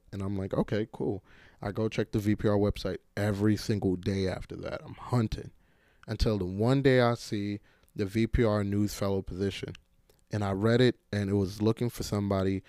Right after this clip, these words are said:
from a diverse background who had, um, plenty of lived experiences, that was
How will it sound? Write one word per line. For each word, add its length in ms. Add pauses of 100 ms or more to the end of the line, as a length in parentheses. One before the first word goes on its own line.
(280)
from 300
a 80
diverse 500
background 880 (440)
who 300
had, 240 (800)
um, 380 (880)
plenty 640
of 420 (540)
lived 440
experiences, 1200 (280)
that 240
was 300